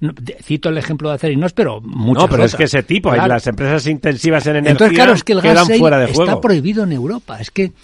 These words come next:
Speaker 1: es una de esas aberraciones tremendas, porque él, él hablaba, cuando alguien le ha preguntado si la nuclear era renovable, él ha dicho que la nuclear, él no la llamaría renovable, sino la llamaría energía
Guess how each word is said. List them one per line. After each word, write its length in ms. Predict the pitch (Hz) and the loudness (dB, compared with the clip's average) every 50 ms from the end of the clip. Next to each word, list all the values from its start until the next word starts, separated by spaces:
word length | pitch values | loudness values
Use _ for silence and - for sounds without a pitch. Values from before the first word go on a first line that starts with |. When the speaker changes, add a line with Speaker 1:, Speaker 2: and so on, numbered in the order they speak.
| - - | -14 -10
Speaker 1:
es 160 | 165 143 - | -8 -6 -4
una 160 | 220 226 220 202 | -2 -2 -2 -4
de 80 | 214 | -6
esas 260 | 180 - 196 175 - | -6 -6 -8 -6 -6
aberraciones 840 | 180 165 143 147 139 123 127 117 - - 160 185 202 196 175 - - | -6 -6 -6 -6 -6 -6 -8 -10 -8 -6 -4 -4 -4 -4 -6 -8 -8
tremendas, 640 | - 147 147 156 190 190 175 160 151 165 165 - - _ _ - - - - - | -8 -8 -6 -4 -4 -4 -4 -6 -6 -8 -12 -14 -18 _ _ -20 -20 -16 -10 -8
porque 300 | 143 123 120 - 143 139 127 117 151 156 165 | -8 -6 -6 -6 -6 -6 -6 -10 -12 -14 -12
él, 180 | - 151 151 160 - | -10 -10 -10 -6 -6
él 160 | 175 175 190 | -4 -4 -4
hablaba, 540 | 190 180 185 185 185 180 185 180 185 143 - | -4 -4 -4 -4 -2 -2 -2 -4 -4 -6 -6
cuando 260 | - 147 143 147 147 | -6 -6 -4 -2 -2
alguien 280 | 165 185 175 185 196 190 | -4 -4 -2 -4 -2 -2
le 60 | 185 | -4
ha 60 | 180 | -4
preguntado 640 | 160 - 175 170 160 156 156 131 180 170 156 147 - - _ _ _ _ | -4 -6 -6 -6 -6 -6 -6 -6 -4 -4 -4 -4 -6 -10 _ _ _ _
si 380 | - - - 147 131 127 127 - | -16 -10 -6 -4 -4 -4 -4 -4
la 200 | 127 123 117 117 | -6 -6 -6 -4
nuclear 600 | 120 123 120 - - 123 123 139 156 156 147 135 - | -4 -4 -6 -6 -6 -6 -4 -4 -2 -4 -4 -6 -8
era 260 | 131 127 127 143 135 | -10 -8 -6 -4 -4
renovable, 800 | 135 120 127 127 131 131 139 151 151 151 135 123 117 127 131 127 _ _ _ _ _ _ _ | -4 -4 -4 -4 -4 -2 -2 -2 0 0 -2 -2 -4 -6 -6 -10 _ _ _ _ _ _ _
él 180 | - - 135 147 | -10 -6 -4 -4
ha 80 | 143 | -4
dicho 440 | 131 147 151 127 - - 131 113 - _ | -4 -6 -8 -8 -8 -8 -8 -8 -8 _
que 100 | - 143 | -10 -8
la 220 | 120 117 117 120 113 | -8 -6 -6 -6 -6
nuclear, 640 | 117 120 120 - - 120 123 139 156 160 147 - _ - | -4 -6 -6 -6 -8 -8 -4 -4 -2 -4 -4 -6 _ -10
él 240 | - 147 131 139 151 | -6 -4 -2 -2 0
no 100 | 156 160 | 0 0
la 140 | 160 156 151 | 0 -2 -2
llamaría 500 | 151 147 143 147 143 139 147 156 139 123 | -2 -2 -2 -2 -2 -2 -2 -4 -4 -4
renovable, 540 | 139 151 160 160 151 147 143 139 156 156 - | -4 -4 -4 -4 -2 -4 -4 -4 -4 -6 -6
sino 240 | - 135 117 110 | -6 -8 -8 -8
la 180 | 117 113 107 107 113 113 - | -8 -8 -10 -10 -10 -12 -12
llamaría 680 | - 117 123 120 117 117 117 117 147 156 151 135 139 - | -10 -8 -8 -6 -6 -6 -6 -6 -4 -4 -4 -4 -6 -6
energía 640 | 120 117 123 113 113 - - 139 147 151 151 156 147 | -6 -6 -6 -6 -8 -8 -6 -4 -4 -4 -4 -4 -6